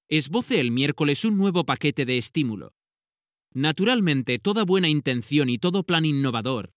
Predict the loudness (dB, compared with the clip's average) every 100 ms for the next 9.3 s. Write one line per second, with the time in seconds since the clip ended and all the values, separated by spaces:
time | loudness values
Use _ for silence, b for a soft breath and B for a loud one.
0 | -4 0 2 2 2 2 0 0 -2 0
1 | -2 0 -2 0 0 0 0 0 -2 -2
2 | -2 -2 0 0 0 0 0 0 -2 -2
3 | 0 0 0 -2 -2 -2 -2 -2 -6 -2
4 | 0 0 -2 -4 -2 -2 0 0 0 -2
5 | -4 -10 -14 -4 0 0 0 2 2 0
6 | 0 0 0 2 2 0 0 -2 -2 0
7 | -2 -2 -2 -2 -2 -4 -2 -2 -4 -4
8 | -4 -2 -2 -2 -2 -4 -4 -4 -2 -2
9 | -2 -8